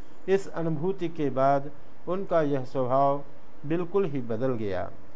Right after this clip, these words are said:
तब से वे कहा करते थे, "सर्वभूतों में वे ही विराजमान हैं,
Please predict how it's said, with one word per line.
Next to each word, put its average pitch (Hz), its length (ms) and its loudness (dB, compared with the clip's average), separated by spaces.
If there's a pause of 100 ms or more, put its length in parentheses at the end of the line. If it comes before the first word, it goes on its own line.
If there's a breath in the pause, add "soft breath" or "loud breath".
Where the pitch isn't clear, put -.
(760)
तब 185 160 4
से 202 200 4
वे 190 160 2
कहा 160 280 2
करते 147 380 0
थे, 107 300 -4 (500)
"सर्वभूतों 180 680 2
में 180 200 0
वे 135 320 2
ही 202 100 0
विराजमान 135 580 2
हैं, 98 320 -4